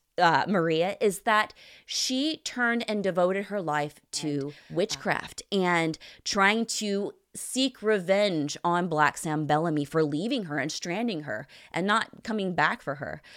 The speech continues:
Speaker 1: So word is, is that Maria, with all of her rage and intent to harm and get revenge on Black Sam,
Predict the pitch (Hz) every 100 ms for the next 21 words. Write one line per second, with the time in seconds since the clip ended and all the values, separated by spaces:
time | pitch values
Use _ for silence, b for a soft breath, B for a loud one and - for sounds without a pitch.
0 | B - - 240 214 208 208 b b b
1 | 196 277 359 339 370 277 185 190 220 214
2 | 226 202 202 196 247 269 190 165 190 -
3 | 190 208 233 - 226 196 175 214 220 190
4 | 156 147 - 180 170 170 - - 240 247
5 | - 180 - 196 202 190 170 160 208 165
6 | 165 147 180 170 151 160 156 165 170 -
7 | - 196 147